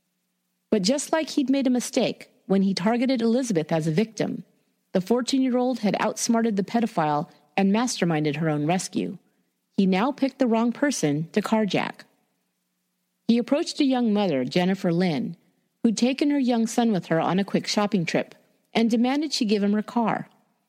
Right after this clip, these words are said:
Jennifer immediately recognized Filia from news reports. She began yelling at him for trying to carjack her in front of her young son.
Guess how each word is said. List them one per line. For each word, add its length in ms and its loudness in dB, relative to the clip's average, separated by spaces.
Jennifer 400 0
immediately 560 0
recognized 560 0
Filia 320 0
from 240 2
news 240 0
reports. 560 -6
She 120 0
began 280 0
yelling 340 0
at 120 -2
him 260 -2
for 100 -8
trying 240 0
to 80 0
carjack 480 -2
her 100 -2
in 120 2
front 180 0
of 80 0
her 80 0
young 300 0
son. 460 -2